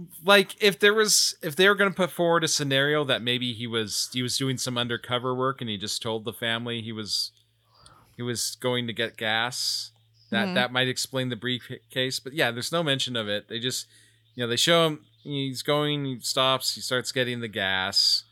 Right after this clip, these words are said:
Speaker 1: uh, and I, wanders off into the, the field.
Speaker 2: Yeah.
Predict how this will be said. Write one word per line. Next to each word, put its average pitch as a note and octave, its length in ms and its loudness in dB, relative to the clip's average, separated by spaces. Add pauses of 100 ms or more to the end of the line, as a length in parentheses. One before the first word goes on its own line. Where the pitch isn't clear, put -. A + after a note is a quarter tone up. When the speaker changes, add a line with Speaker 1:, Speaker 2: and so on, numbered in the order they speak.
(640)
Speaker 1:
uh, F#2+ 560 -10
and A#2 380 -6 (220)
I, A2+ 160 -10 (840)
wanders A#2+ 460 -4
off A2+ 280 -2
into G#2 180 -12
the, F#2+ 340 -8
the F2+ 100 -12
field. F2+ 680 -6 (540)
Speaker 2:
Yeah. F3 300 -4